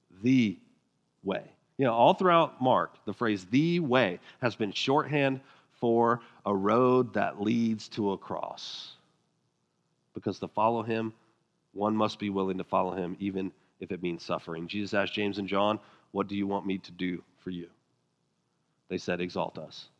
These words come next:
Give us glory." Jesus asked Bartimaeus, "What do you want me to do for you?" He said, "Have mercy on me. Give me sight. Have mercy on me." That's all that's required in coming to this king.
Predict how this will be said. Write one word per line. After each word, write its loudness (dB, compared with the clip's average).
Give -6
us -10
glory." -14
Jesus -2
asked 4
Bartimaeus, 2
"What -2
do -6
you 0
want 0
me -2
to -4
do -4
for -12
you?" -6
He -2
said, -4
"Have -2
mercy -2
on -2
me. -6
Give -4
me -6
sight. -14
Have -12
mercy -6
on -4
me." -10
That's -6
all -2
that's -8
required -6
in -4
coming -8
to -14
this -10
king. -12